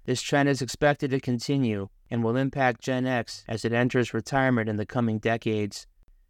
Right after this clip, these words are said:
Healthcare costs, long-term care costs, and housing costs continue to rise and will strain the budgets of Gen X into retirement. The youngest members of Gen X are at least two decades away from retirement. They still have time to improve their financial situation,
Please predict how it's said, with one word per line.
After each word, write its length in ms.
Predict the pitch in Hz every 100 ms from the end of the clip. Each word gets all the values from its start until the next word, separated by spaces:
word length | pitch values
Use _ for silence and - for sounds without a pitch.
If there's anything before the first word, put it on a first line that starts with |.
| -
Healthcare 420 | 131 - 135 127
costs, 520 | - 131 127 - - - -
long-term 560 | 113 120 123 127 120 117
care 260 | 131 123
costs, 540 | 123 123 123 123 - - -
and 120 | 110 110
housing 420 | 131 135 123 113
costs 340 | 117 104 104
continue 440 | - 113 - 135 123
to 100 | 107
rise 580 | 110 120 113 104 98 - - -
and 80 | 110
will 80 | 110
strain 340 | - 127 127
the 80 | 113
budgets 440 | 113 113 120 117
of 100 | 107
Gen 260 | 107 117 110
X 340 | 117 107 -
into 200 | 113 107
retirement. 640 | 104 98 120 110 104 98 98 - _ - - - - -
The 100 | 120
youngest 380 | 123 139 139 147
members 360 | 143 143 147 143
of 100 | 127
Gen 240 | 135 135
X 320 | 135 147 -
are 60 | 123
at 80 | 120
least 240 | 120 -
two 180 | - 147
decades 480 | 147 147 127 117 110
away 240 | 110 107
from 180 | - 104
retirement. 640 | 101 120 107 104 101 - - - -
They 80 | 123
still 220 | 110 151 143
have 140 | 135
time 280 | 151 139 139
to 100 | 131
improve 320 | 123 127 139
their 140 | 127 127
financial 500 | 131 127 127 123 120
situation, 840 | - 117 117 113 120 - 104